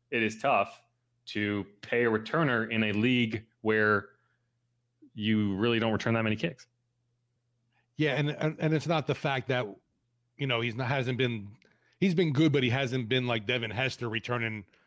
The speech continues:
Speaker 2: balls constantly to the house. Obviously, his, his rookie year, he earned All-Pro honors. Uh, last season, though, was, it, it, it was just okay. It wasn't anything impressive, but that was the entire team last year as well.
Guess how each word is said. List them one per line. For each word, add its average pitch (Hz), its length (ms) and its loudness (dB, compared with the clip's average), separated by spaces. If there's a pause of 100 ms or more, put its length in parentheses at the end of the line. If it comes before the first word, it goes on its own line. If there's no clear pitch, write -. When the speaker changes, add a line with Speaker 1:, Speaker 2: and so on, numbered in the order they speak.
(240)
Speaker 2:
balls 123 280 2
constantly 123 460 -2
to 110 100 -8
the 104 60 -2
house. 117 300 -2
Obviously, 123 460 -2
his, 107 320 -8 (480)
his 120 160 -2
rookie 139 280 0
year, 117 320 0
he 113 160 -2
earned 120 220 -2
All-Pro 120 400 0
honors. 113 420 -2 (680)
Uh, 110 240 0 (180)
last 135 400 -2
season, 131 300 0
though, 123 240 2
was, 110 480 -2 (1300)
it, 143 140 -4
it, 143 240 -4
it 151 60 2
was 151 320 2
just 135 240 0
okay. 143 320 2
It 110 80 0
wasn't 131 240 2
anything 135 260 0
impressive, 127 480 -2
but 123 200 -4
that 156 180 0
was 135 160 -2
the 127 140 2
entire 123 340 -2
team 110 240 -6
last 98 260 -2
year 107 100 -6
as 98 120 -8
well. 101 280 -6